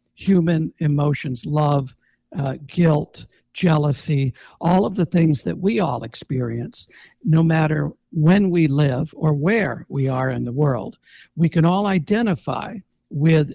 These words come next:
his stories and his characters. And so, and, and a lot of his stories were based on old mythology and other stories that, that he took.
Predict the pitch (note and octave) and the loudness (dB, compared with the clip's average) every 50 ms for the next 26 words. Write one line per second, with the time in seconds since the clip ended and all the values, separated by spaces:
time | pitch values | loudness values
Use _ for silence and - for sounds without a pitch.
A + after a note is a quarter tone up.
0 | - _ - - E3 E3 - - - - D#3+ D3+ D3 D3+ C#3+ B2 C#3 B2+ C3 B2+ | -14 _ -2 0 0 0 0 -2 -2 0 2 2 2 2 0 0 2 2 4 2
1 | A#2 - - E3+ F3 F3+ F3 D#3 D3 - - - - - - - _ _ _ _ | 2 2 2 2 2 2 2 0 -2 -6 -12 -16 -18 -20 -20 -20 _ _ _ _
2 | _ - D#3+ D3+ - - - F3+ E3 D3+ - - - G#3+ A3 A3 - - A3+ A3 | _ 2 2 2 2 2 2 4 4 4 2 2 2 0 0 0 0 -2 -2 -2
3 | G3 - _ _ - - F#3 E3+ E3 F#3+ G#3 - E3 D#3+ D#3+ C3 - - F#3+ F3+ | -2 -4 _ _ -8 -4 -4 -2 -2 -2 -2 -2 -2 -2 -2 -2 -4 -4 -2 0
4 | E3+ E3 D3+ C#3 A#2+ D3+ D3+ C#3 B2+ B2+ G#3+ A3+ G3+ E3 C#3 - - - _ _ | 0 2 0 0 -2 -2 -2 -2 -2 0 0 0 0 0 -2 -4 -8 -16 _ _
5 | _ _ _ _ _ _ - - E3 E3 D#3+ D#3 D3+ - - - _ _ _ _ | _ _ _ _ _ _ -4 -2 0 0 0 0 -2 -4 -8 -12 _ _ _ _
6 | _ _ - F3+ E3+ E3+ D#3 C3+ C3+ D3+ C#3 - E3+ D#3 C#3+ C3+ C3+ C3+ B2+ - | _ _ 0 2 2 2 2 2 0 0 0 0 0 0 0 0 -2 -4 -6 -4
7 | - C#3+ D3+ D#3+ C#3 C3 C3+ - - _ _ _ _ - - - - - E3 D#3+ | -2 -2 0 0 0 -2 -4 -8 -12 _ _ _ _ -20 -20 -14 -8 -6 -4 -2
8 | D3+ C#3 C3 - - D#3+ D3 C3+ C3+ C#3+ D#3 D3 - - - D3+ C#3+ B2+ - - | -2 -4 -4 -4 -4 -4 -2 -2 -2 -4 -4 -6 -8 -8 -6 -4 -4 -4 -6 -10
9 | _ _ _ _ _ _ - - C#3 F#2+ G2+ A#3+ B3+ B3+ - - D3+ F2+ - - | _ _ _ _ _ _ -8 -6 -2 2 2 2 2 2 2 0 0 0 -2 -6